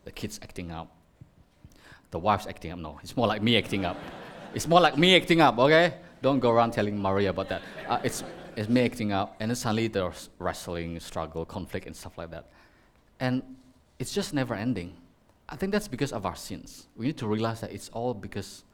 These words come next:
of our sins. But every day, learn to just shut y-, the door behind you and just go to God in prayer. Many, many days, I tell you,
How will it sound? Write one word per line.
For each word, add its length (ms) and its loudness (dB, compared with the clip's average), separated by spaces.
of 120 -8
our 100 -4
sins. 460 -16
But 180 0
every 240 2
day, 240 2
learn 320 0
to 260 -8
just 320 -8
shut 360 -4
y-, 100 -8
the 80 -2
door 300 0
behind 380 -6
you 280 -12
and 100 -8
just 200 -12
go 140 -2
to 140 -10
God 260 -8
in 160 -8
prayer. 420 -12
Many, 260 2
many 240 2
days, 280 0
I 80 -10
tell 200 -8
you, 200 -10